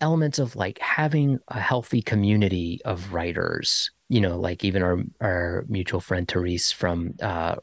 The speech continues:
Writer Unboxed, there's people in your community that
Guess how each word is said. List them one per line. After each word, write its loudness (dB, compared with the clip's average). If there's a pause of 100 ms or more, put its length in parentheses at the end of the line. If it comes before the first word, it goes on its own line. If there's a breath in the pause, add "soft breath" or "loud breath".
(120)
Writer 0
Unboxed, -2
there's 2
people 2 (380 loud breath)
in 2
your 4
community 2
that -2